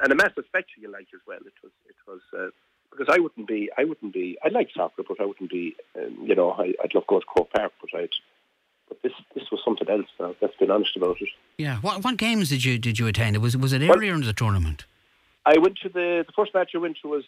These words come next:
Speaker 1: the, uh, when I was out there in, a few months ago, I applied for tickets, and you could apply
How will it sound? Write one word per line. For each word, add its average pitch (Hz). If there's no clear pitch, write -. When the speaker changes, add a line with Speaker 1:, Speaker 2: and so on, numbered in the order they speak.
Speaker 1:
the, 131
uh, 123
when -
I 185
was 190
out 185
there 120
in, 113
a -
few -
months 127
ago, 92
I 110
applied 123
for 110
tickets, -
and 110
you 113
could 117
apply 127